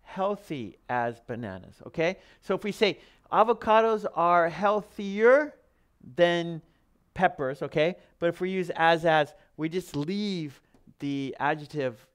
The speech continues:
the same, the base. We don't change the adjective, okay?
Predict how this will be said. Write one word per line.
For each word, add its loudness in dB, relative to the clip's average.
the -14
same, -10
the -10
base. -8
We -10
don't -10
change -12
the -12
adjective, -12
okay? -14